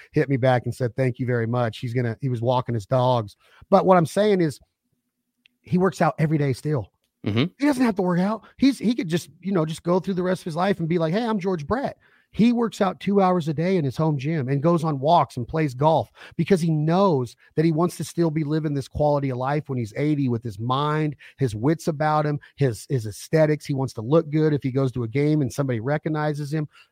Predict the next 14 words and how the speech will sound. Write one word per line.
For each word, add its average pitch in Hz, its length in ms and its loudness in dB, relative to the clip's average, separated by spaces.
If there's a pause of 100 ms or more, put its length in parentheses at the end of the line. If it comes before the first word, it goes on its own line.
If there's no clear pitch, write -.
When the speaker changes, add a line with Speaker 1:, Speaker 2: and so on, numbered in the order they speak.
(120)
Speaker 1:
It's - 120 -2
all 214 200 4
relative, 202 400 0
man. 120 260 -6
It's 143 180 -4
all 185 280 8
in 202 80 6
the 196 140 2
approach. 160 520 0
And 131 80 -6
it 117 80 -10
starts 180 420 2
with 143 120 -6
those, 123 320 -4